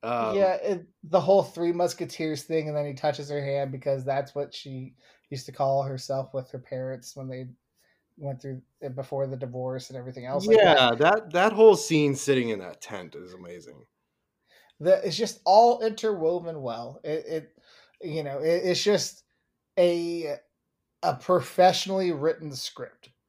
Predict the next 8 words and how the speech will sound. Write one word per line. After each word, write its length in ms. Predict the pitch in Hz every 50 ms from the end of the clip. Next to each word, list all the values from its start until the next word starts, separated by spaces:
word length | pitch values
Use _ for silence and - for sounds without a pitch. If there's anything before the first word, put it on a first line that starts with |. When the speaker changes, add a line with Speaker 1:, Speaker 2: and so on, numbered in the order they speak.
| _ _ _ _ _ _ _ _
Speaker 2:
It's, 640 | 165 165 156 135 - - - - - - - - _ - - - - _ _ _ _ _ _ _ _ _ _ -
you 100 | 165 151
know, 140 | 147 139 131
it's 220 | 156 156 139 - 165
not 200 | 202 226 233 233
necessarily, 880 | 226 233 - - 208 202 202 196 196 196 190 185 180 175 170 151 - - _ _ _ _ _
you 100 | 170 160
know 460 | 160 156 151 147 147 151 156 165 -